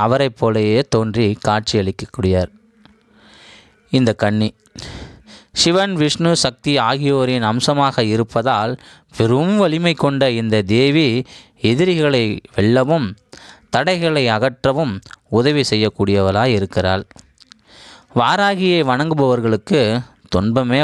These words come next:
வராது என்பது அனைத்து மக்களுடைய நம்பிக்கையா இருக்கிறது. அடுத்தது இந்திராணி தேவியை பார்க்க போறோம். இந்திராணி இந்திரனின் அம்சமாகவே அழகே வடிவாக தோன்றி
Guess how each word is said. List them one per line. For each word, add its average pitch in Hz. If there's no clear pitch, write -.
வராது 120
என்பது 107
அனைத்து 110
மக்களுடைய 110
நம்பிக்கையா 101
இருக்கிறது. 90
அடுத்தது 110
இந்திராணி 120
தேவியை 95
பார்க்க 92
போறோம். 92
இந்திராணி 156
இந்திரனின் 180
அம்சமாகவே 131
அழகே 151
வடிவாக 147
தோன்றி 143